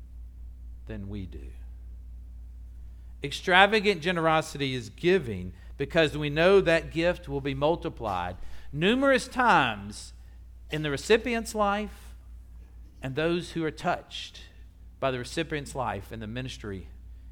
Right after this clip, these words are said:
in which it was given. We see this example in today's scripture lesson of the talents. Jesus is telling us a parable of what the kingdom of heaven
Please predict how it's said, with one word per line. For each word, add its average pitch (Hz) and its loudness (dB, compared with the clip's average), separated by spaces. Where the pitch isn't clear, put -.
in 104 -10
which 107 -8
it 107 -12
was 107 -12
given. 73 -12
We 160 0
see 247 0
this 190 4
example 147 -2
in 143 -10
today's 151 -2
scripture 175 -4
lesson 123 -2
of 117 -6
the 120 -8
talents. 113 -8
Jesus 220 -2
is 160 -6
telling 185 0
us 160 -4
a - -8
parable 101 -4
of 127 -6
what 151 2
the 135 -4
kingdom 180 -2
of 143 -4
heaven 92 -6